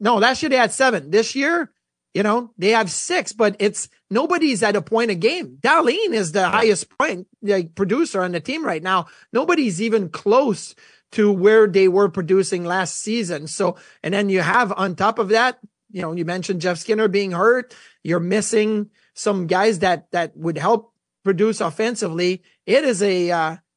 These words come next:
Speaker 1: it's a big task to go into Vegas and hope to score four or five, maybe, to be able to go out there and win a game.
Speaker 2: They are number one, the Vegas Golden Knights, defensively. They are top ten offensively. And, uh,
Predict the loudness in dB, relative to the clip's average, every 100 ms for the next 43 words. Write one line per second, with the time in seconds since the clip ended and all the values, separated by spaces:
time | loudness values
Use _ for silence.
0 | -6 -4 -2 0 -2 -2 0 2 0 -2
1 | -6 -2 -2 -2 -2 0 0 0 -6 -8
2 | -8 -6 -2 2 2 2 -12 -4 -2 -2
3 | 0 2 2 2 0 0 0 -2 -4 -2
4 | -4 -6 _ _ -4 0 0 -2 -2 0
5 | 2 2 0 -4 -4 -8 -10 -8 -8 -8
6 | -12 _ _ _ _ 0 2 2 0 0
7 | 0 -2 -6 -6 -6 -6 -6 -4 -4 -4
8 | -6 -6 -8 -6 -6 -6 -8 -4 -2 0
9 | -2 -2 -4 -4 -10 -10 -6 -6 -6 -8
10 | -8 -8 -6 -6 -6 -6 -10 -12 -10 -12
11 | -8 -6 -4 -2 -4